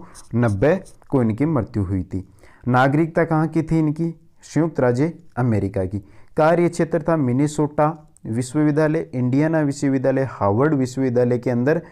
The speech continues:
ये प्रोफेसर का कार्य करते थे। इन्होंने विभिन्न क्षेत्रों में चूहों पर प्रयोग किया था, इसलिए एक स्किनर बॉक्स का निर्माण करवाया था। हालांकि ये स्वयं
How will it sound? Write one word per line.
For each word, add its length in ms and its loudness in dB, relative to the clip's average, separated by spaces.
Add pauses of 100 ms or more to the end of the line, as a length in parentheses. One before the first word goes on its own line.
(260)
ये 60 0
प्रोफेसर 560 -2
का 200 0 (580)
कार्य 400 2 (280)
करते 320 0
थे। 220 -4 (720)
इन्होंने 300 4
विभिन्न 440 4
क्षेत्रों 400 0
में 340 -2
चूहों 280 2
पर 180 0
प्रयोग 500 0
किया 260 2
था, 540 -4 (160)
इसलिए 480 0
एक 320 0
स्किनर 420 0
बॉक्स 300 -2
का 120 2
निर्माण 400 2
करवाया 380 2
था। 280 -2 (220)
हालांकि 420 2
ये 140 4
स्वयं 360 -2